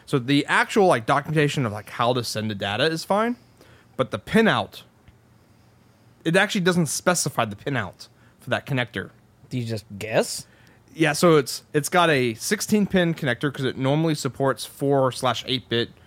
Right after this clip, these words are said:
Speaker 1: you know, normal, uh, character display.
Speaker 2: Yeah.
Speaker 1: But then it's got a auxiliary six pin connector for serial.
Speaker 2: And it doesn't tell you the pin numbers?
Speaker 1: Does not tell you the pin numbers.
Speaker 2: Of
Speaker 1: And
Speaker 2: course.
Speaker 1: so I assumed one to sixteen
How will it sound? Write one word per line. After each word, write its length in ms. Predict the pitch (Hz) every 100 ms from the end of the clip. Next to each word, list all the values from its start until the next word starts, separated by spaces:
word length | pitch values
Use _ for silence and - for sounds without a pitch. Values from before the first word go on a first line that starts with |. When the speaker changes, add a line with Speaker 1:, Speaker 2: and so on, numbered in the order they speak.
| - 120
Speaker 1:
you 80 |
know, 80 | 110
normal, 640 | 104 117 120 120 117 113 -
uh, 380 | 104 101 95 95 _
character 280 | - 131 143
display. 380 | 143 - 180 226 -
Speaker 2:
Yeah. 220 | 139 110 - - - - -
Speaker 1:
But 120 | 156
then 120 | 185
it's 120 | 180
got 180 | 170 151
a 180 | 131 120 - -
auxiliary 600 | 135 131 135 180 180 147
six 440 | 123 - 226 - -
pin 460 | - 123 110 156 - _ _ _ _ _ _ -
connector 460 | 147 113 - 104 - _
for 480 | _ - 117 113 107
serial. 440 | - 285 285 - - _ _ - - - -
Speaker 2:
And 120 | 139 135
it 80 |
doesn't 220 | 127 127 117
tell 160 | 135
you 140 | 127 117
the 60 |
pin 200 | - 135
numbers? 340 | 147 165 202 -
Speaker 1:
Does 200 | 110 120
not 160 | 127
tell 160 | 170 156
you 80 | 147
the 60 |
pin 120 | 175 139
numbers. 300 | 107 95 107
Speaker 2:
Of 240 | 120 120
Speaker 1:
And 0 | -
Speaker 2:
course. 200 | 147 -
Speaker 1:
so 320 | 151 135 117 - _ _ _ -
I 120 | 143
assumed 800 | 135 - 330 294 165 160 214 214 _ _ _ _ _ _ _
one 380 | 127 165 180 190
to 80 | 185
sixteen 640 | 208 202 - 139 143 175